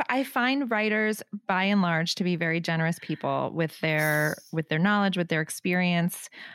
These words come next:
I, and maybe that's because I come to this business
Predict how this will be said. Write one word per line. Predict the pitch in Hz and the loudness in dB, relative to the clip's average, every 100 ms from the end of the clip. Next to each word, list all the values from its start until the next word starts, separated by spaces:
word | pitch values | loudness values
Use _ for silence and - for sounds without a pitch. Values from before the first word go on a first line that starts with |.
| - | -4
I, | 190 - - | -2 0 2
and | 190 | 6
maybe | 196 208 240 | 6 6 4
that's | 214 214 | 2 0
because | - 208 - 180 175 - | -2 -2 0 2 0 0
I | 156 160 170 - | 0 0 0 -2
come | - 170 165 | -4 -2 0
to | 185 | 0
this | 160 165 | -2 -2
business | - 190 165 165 165 - | -4 -4 -2 0 0 -2